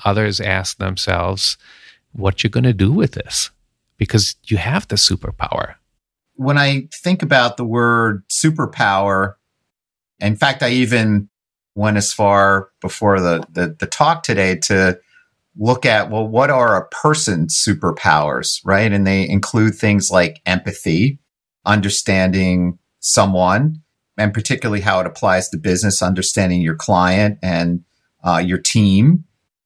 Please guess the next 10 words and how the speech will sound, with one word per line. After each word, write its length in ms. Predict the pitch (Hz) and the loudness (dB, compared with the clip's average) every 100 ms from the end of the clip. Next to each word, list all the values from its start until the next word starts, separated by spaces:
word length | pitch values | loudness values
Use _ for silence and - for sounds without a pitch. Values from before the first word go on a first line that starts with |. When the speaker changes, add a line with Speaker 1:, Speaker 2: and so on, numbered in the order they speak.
| _ 98 | _ -2
Speaker 2:
Are 120 | 101 | 0
you 260 | 98 98 | 0 0
a 180 | 92 90 | 0 -2
systems 840 | - - 131 120 - 117 113 110 | -2 -2 0 -2 0 0 0 -2
thinker? 640 | - 120 117 143 156 185 - _ _ _ _ _ _ _ | -2 0 2 4 2 2 -4 _ _ _ _ _ _ _
Understanding 800 | - 104 98 - 113 104 101 95 | 0 0 0 -2 0 0 0 -2
the 80 | - | -4
process. 920 | - - 82 - 131 131 156 151 - _ _ _ _ | -6 0 2 2 2 2 2 -2 -6 _ _ _ _
There's 420 | 101 95 85 - | 2 2 2 2
a 320 | 90 87 85 | 2 2 0